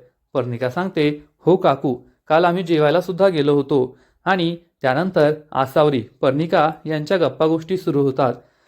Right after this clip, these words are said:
आसावरी विचारते, "काय ग, तू मुंबईत पहिल्यांदा आलीस का? आई बाबा कुठे असतात? शिक्षण सगळं तिकडेच झालंय का?" पर्णिका सांगते, "हो काकू, मी मुंबईत पहिल्यांदा आले डॉक्टरेट करण्यासाठी,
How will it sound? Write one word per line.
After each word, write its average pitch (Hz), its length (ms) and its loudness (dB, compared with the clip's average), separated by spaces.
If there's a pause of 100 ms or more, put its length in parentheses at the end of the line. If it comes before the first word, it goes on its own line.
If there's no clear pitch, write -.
(140)
आसावरी 139 420 0
विचारते, 143 680 0 (200)
"काय 147 180 2
ग, 151 160 0
तू - 380 -6
मुंबईत 190 460 2 (100)
पहिल्यांदा 170 420 4
आलीस 156 240 -2
का? 151 180 0 (300)
आई 135 160 2
बाबा 180 220 0
कुठे 214 260 0
असतात? 170 380 2 (240)
शिक्षण 185 300 -2
सगळं 226 220 0 (100)
तिकडेच 180 300 0
झालंय 160 280 2
का?" 139 200 -2 (420)
पर्णिका 135 380 -2
सांगते, 151 640 0
"हो 156 180 2
काकू, 139 400 0 (280)
मी 165 60 -6
मुंबईत 160 380 0
पहिल्यांदा 156 540 2
आले 180 280 2 (360)
डॉक्टरेट 151 460 0
करण्यासाठी, 147 680 -2